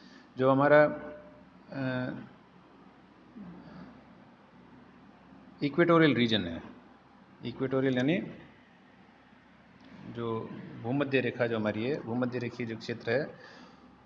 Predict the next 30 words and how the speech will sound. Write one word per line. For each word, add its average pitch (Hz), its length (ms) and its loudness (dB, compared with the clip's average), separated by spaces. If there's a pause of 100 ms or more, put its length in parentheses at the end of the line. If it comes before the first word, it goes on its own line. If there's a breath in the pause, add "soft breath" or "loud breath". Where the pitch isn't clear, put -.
(680)
उधर 175 560 6 (220)
जो 151 380 4
हवाएं 113 440 6
हैं 98 400 -2 (480)
दक्षिण 151 360 0
से, 160 460 4 (280)
दक्षिणी 139 340 2
गोलार्ध 156 300 10
से 160 200 2
और 143 200 0
उत्तरी 139 300 0
गोलार्ध 135 280 8
से 135 120 -2
आके 131 320 4
उनका 131 240 -2
अभिसरण 117 400 2
होता 95 200 -4
है, - 60 -8 (200)
मतलब 139 200 -4
वो 131 80 2
आ-, 117 380 0
एक 120 260 -4
जगह 117 260 2
आके 147 160 0
नीचे 135 240 0
मिलती 107 240 0
है 101 60 -6
क्षैतिज 123 340 -2
रूप 110 220 -4
में 90 160 -8